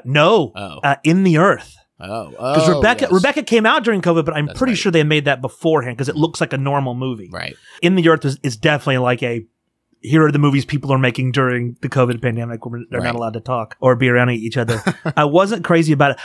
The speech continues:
Speaker 1: but it did just make me crave more classic Wheatley. I would love for him. I hope he stays in the genre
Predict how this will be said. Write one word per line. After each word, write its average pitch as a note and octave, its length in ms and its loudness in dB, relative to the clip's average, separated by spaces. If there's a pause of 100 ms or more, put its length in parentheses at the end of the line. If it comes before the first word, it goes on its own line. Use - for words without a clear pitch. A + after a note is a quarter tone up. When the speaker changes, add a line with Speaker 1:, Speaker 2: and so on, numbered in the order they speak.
(180)
Speaker 1:
but F#3 100 2
it E3+ 220 -6
did G3+ 400 4 (100)
just - 240 -8
make E3 160 0
me D#3 80 -2
crave C3+ 640 -2
more B2 380 0
classic B2 720 -4 (420)
Wheatley. B2 480 2
I D3 140 0
would C#3 180 0
love C#3 400 0
for D#3+ 140 0
him. C#3 320 -2
I C#3+ 80 -2
hope D3+ 260 -2
he D3 80 -6
stays C3 320 -2
in B2+ 60 -6
the B2 80 -4
genre A#2+ 480 -2